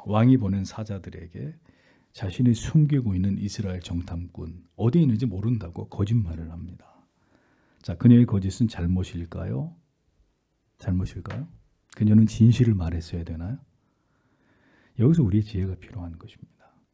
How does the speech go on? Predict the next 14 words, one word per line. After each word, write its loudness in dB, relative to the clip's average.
하나님의 6
선하신 -2
뜻을 -4
이루기 -2
위해서 -10
우리는 2
언제 6
진실을 4
말하거나 -4
언제 2
그 -4
진실을 -4
덮어야 -6
되는지를 -8